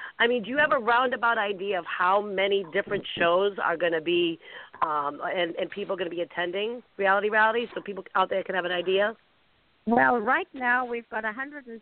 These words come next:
Speaker 2: ten stars signed up, and I, the last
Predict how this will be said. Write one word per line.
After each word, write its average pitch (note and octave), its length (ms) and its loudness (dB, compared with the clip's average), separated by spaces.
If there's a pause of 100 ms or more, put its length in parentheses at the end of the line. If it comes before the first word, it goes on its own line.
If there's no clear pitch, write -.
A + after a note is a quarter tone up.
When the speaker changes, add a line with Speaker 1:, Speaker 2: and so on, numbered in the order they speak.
(100)
Speaker 2:
ten A#3+ 320 -4 (120)
stars G3 340 4 (140)
signed D#3+ 320 -4
up, D3 140 0 (760)
and G3+ 240 4
I, G3 200 2 (200)
the G3+ 80 -2
last A3+ 300 -2